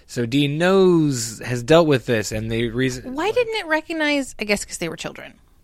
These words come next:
Speaker 1: They were, yeah, it's
Speaker 2: Okay, that's fine.
Speaker 1: Yeah, they were
Speaker 2: That's fine.
Speaker 1: children.
Speaker 2: I mean,
Speaker 1: It's
Speaker 2: I
Speaker 1: not gonna, I
Speaker 2: realize
Speaker 1: mean,
Speaker 2: my own stupidness.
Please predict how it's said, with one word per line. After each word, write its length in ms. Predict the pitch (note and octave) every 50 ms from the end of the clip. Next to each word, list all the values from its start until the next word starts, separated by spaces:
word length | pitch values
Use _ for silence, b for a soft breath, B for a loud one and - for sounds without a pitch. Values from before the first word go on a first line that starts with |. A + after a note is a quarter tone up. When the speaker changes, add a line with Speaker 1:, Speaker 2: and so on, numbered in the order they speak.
| _ _ -
Speaker 1:
They 100 | - D#3
were, 60 | F3 E3
yeah, 280 | D3 F3 F3 D#3 C#3+
it's 380 | C#3+ D3 F#3+ - G#3+ - - - _ _ -
Speaker 2:
Okay, 240 | - C#4+ - - B3
that's 240 | A#3 C4 C#4+ C#4 -
fine. 220 | - D3 D3+ D3+ -
Speaker 1:
Yeah, 280 | - D3+ G#2+ G2+ G#2 -
they 120 | - D#3 F3
were 60 | -
Speaker 2:
That's 100 | - -
fine. 160 | - - -
Speaker 1:
children. 180 | - A#2 A#2+ B2
Speaker 2:
I 60 | -
mean, 160 | B3 B3+ -
Speaker 1:
It's 80 | - A3
Speaker 2:
I 20 |
Speaker 1:
not 160 | A#3 E3+ D#3+ -
gonna, 180 | D#3 E3 -
I 40 | A#3+
Speaker 2:
realize 260 | A#3 A3+ A3+ A3+ A3+
Speaker 1:
mean, 60 | - A3 G#3+
Speaker 2:
my 40 | G#3
own 220 | G#3 G#3 A3 A3 -
stupidness. 640 | - - F3 - E3 - E3 E3 - - - -